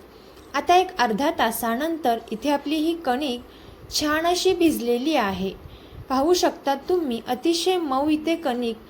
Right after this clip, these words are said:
ही तयार झालेली आहे. आता इथे आपण हाताला थोडेसे पीठ लावून घ्यायचं आहे आणि इथे आपण एक गोळा काढून घेणार आहोत. तुम्ही तुमच्या आवडीनुसार लहान मोठा गोळा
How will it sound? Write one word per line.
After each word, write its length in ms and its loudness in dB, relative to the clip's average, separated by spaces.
ही 100 4
तयार 300 4
झालेली 520 2
आहे. 460 -4
आता 200 2
इथे 260 2
आपण 300 2
हाताला 580 0
थोडेसे 500 0
पीठ 380 -6
लावून 280 -4
घ्यायचं 400 0
आहे 280 -4
आणि 180 0
इथे 220 -2
आपण 320 2
एक 140 -2
गोळा 280 6
काढून 420 0
घेणार 320 -2
आहोत. 280 -2
तुम्ही 340 4
तुमच्या 360 0
आवडीनुसार 720 0
लहान 380 -2
मोठा 420 -2
गोळा 380 0